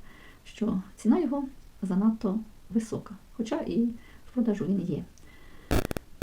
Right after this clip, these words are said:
І виробник його італійський фасується в Україні. Але я знайшла методи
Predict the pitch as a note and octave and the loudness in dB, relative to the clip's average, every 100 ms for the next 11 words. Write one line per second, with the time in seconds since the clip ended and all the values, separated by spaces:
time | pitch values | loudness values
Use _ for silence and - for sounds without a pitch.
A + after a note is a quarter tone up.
0 | - G#3 G#3 G3 F#3+ C4 D#4 B3 B3+ A#3+ | 2 4 6 4 6 6 6 6 6 2
1 | - - - A3 A3+ A3 A3 - F#3 F3+ | -4 -6 -4 2 6 8 6 2 -2 0
2 | G#3 G3 F3 F3+ D#3 D#3 G3 D3+ F3+ - | 0 0 0 -2 0 0 2 2 0 -4
3 | - F4 D#4 D#4 - A3 A3+ C#4+ - - | -2 0 0 -2 -4 2 4 6 4 2
4 | - - - - B3 A#3 C#4 C#4+ C4+ - | -4 -4 -6 0 4 4 2 2 2 2
5 | G3+ A3 G3+ G#3 | 2 2 4 4